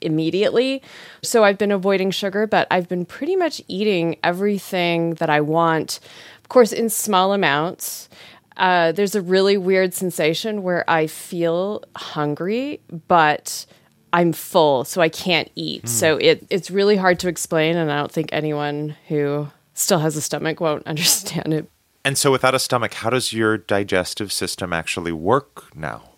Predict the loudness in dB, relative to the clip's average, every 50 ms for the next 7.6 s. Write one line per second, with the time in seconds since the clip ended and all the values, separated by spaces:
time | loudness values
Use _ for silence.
0 | _ _ _ _ -10 -8 0 2 4 6 6 6 4 4 2 2 2 2 0 0
1 | -2 -2 -4 -8 -12 -18 -20 _ _ _ _ -10 -6 -6 -4 -2 0 0 2 2
2 | 2 2 2 2 2 0 -2 0 0 0 2 2 0 0 2 2 4 4 2 2
3 | 0 0 0 0 0 2 2 2 2 0 -2 -2 -2 -2 -2 -2 0 2 2 2
4 | 2 0 -2 -2 -2 -2 -2 -6 -10 -10 -8 -6 -4 -2 -2 0 0 -2 -2 -2
5 | -4 -4 -4 -2 0 2 2 2 2 0 0 -2 -2 -2 -2 -2 0 0 0 -2
6 | 2 4 6 6 6 6 2 -2 -12 -20 -20 -20 -20 -20 _ _ 4 4 4 2
7 | -2 -4 -2 -2 -2 0 2 4 4 2 2